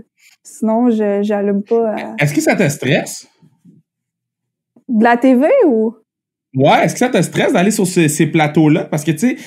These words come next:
Speaker 2: la, le, hum, le snow, t'es tout seul, là.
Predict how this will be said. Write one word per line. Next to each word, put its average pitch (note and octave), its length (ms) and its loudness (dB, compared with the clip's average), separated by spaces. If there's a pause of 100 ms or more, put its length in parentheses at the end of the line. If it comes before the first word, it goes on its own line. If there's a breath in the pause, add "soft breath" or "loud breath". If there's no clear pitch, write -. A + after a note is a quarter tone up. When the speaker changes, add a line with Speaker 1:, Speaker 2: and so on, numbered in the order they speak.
(100)
Speaker 2:
la, C3 380 2
le, B2+ 300 4
hum, A#2 520 2 (360 soft breath)
le C#3 100 2
snow, G#3 320 4
t'es D3 160 0
tout D#3+ 100 2
seul, G#3+ 300 0
là. F3+ 120 0